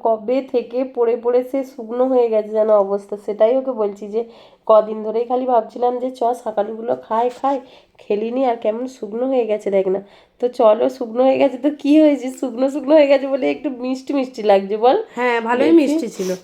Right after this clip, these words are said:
Speaker 1: হ্যাঁ।
Speaker 2: মানে শুকনো এগুলো জলসা বলে না, কিন্তু
Speaker 1: হ্যাঁ,
Speaker 2: জলসা
Speaker 1: আরও
Speaker 2: মিষ্টি।
Speaker 1: খাইনি কদিন ধরে না, বড্ড ঠান্ডা লেগেছিল, তো ওই জন্য আজকে কেটে খেয়ে নিলাম। আর দেখো শাঁকালুটা খেতে খেতে এদিকে আমার ডিমের ঝালটাও রেডি, পুরো কষা কষা ডিমের ঝাল, টমেটো,
Speaker 2: আর একদম
Speaker 1: পেঁয়াজ দিয়ে।
Speaker 2: রস রাখবো না,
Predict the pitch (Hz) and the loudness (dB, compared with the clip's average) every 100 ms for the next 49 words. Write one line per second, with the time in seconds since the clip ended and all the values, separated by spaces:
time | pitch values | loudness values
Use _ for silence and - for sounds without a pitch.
0 | - 226 226 196 190 247 262 262 254 277 | -8 0 4 4 4 0 -2 -4 -2 -2
1 | 277 311 247 233 240 - 311 339 339 339 | -2 -4 -2 -2 -2 -4 -4 0 2 2
2 | 214 202 202 220 220 233 226 208 202 233 | 0 -4 -8 -8 -2 4 6 6 6 6
3 | 320 349 330 320 339 330 277 285 311 330 | 6 4 2 2 4 2 2 2 2 2
4 | 370 285 240 254 277 - 233 226 220 196 | 2 2 0 -2 -4 -2 0 0 0 -2
5 | 214 208 214 208 - _ _ _ _ 233 | -6 -8 -10 -10 -14 _ _ _ _ -2
6 | 226 233 247 233 208 214 226 226 233 226 | 0 0 2 2 0 -6 -4 -2 -2 -4
7 | 220 208 214 202 196 214 202 214 - 208 | -4 -2 -2 0 0 0 0 -2 -6 -4
8 | 208 202 202 208 214 220 233 226 214 226 | -4 -6 -8 -2 -2 0 -4 -6 -6 -6
9 | 233 233 220 214 220 226 208 208 202 - | -4 -4 -4 -4 -4 -4 -6 -8 -8 -8
10 | 214 220 233 226 202 214 - _ _ _ | -6 -6 -4 -2 -4 -6 -12 _ _ _
11 | _ - 226 226 220 214 220 214 214 220 | _ -2 -2 0 0 -2 -4 -6 -6 -8
12 | 220 214 214 208 - 214 214 214 208 220 | -6 -6 -6 -8 -2 -2 0 -2 0 0
13 | 214 208 226 269 254 226 233 220 226 311 | 0 0 2 2 2 2 0 -4 -4 -4
14 | 254 285 | -2 0